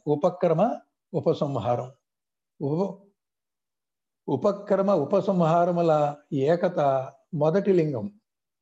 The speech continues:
జ్ఞాత్వారంభ ఉపక్రమః అమరకోశంలో చెప్పారు ఇది. జ్ఞాత్వా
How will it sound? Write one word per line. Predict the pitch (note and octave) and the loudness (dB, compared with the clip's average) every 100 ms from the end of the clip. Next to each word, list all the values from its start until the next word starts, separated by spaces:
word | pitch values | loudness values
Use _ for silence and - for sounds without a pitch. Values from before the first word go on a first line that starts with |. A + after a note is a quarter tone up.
| _ _ _ _ _ _ - | _ _ _ _ _ _ -6
జ్ఞాత్వారంభ | B2+ D#3 E3+ - G3+ G3 F#3+ F#3 E3+ E3 E3 F#3 - | 0 0 0 2 4 4 2 2 2 2 0 -2 0
ఉపక్రమః | G3 D3 F3+ - E3+ D#3+ C#3+ D3+ D3 A#2 A#2 - _ _ _ _ _ _ - | 0 0 -2 -2 -2 0 0 2 0 -4 -10 -16 _ _ _ _ _ _ -4
అమరకోశంలో | D#3 F3 F3+ - D3+ F3 | -2 0 0 0 -2 -2
చెప్పారు | B2+ - - | -4 -8 -12
ఇది. | A#2+ - _ _ _ _ _ _ _ _ D3 | -14 -18 _ _ _ _ _ _ _ _ -8
జ్ఞాత్వా | B2 C#3+ D#3+ D#3+ D#3+ G#3 C4+ | -2 0 0 2 2 2 -2